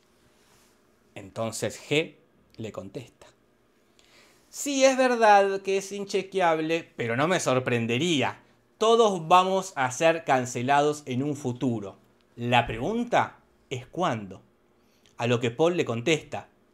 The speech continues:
"En el peor momento". Y G le contesta, "O quizás en el mejor".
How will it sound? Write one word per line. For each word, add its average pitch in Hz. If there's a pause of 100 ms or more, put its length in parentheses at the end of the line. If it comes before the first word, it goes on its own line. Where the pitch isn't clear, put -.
(400)
"En 110
el 104
peor 117
momento". 113 (640)
Y 127
G 143
le 139
contesta, 117 (1080)
"O 143
quizás 175
en 147
el 120
mejor". 110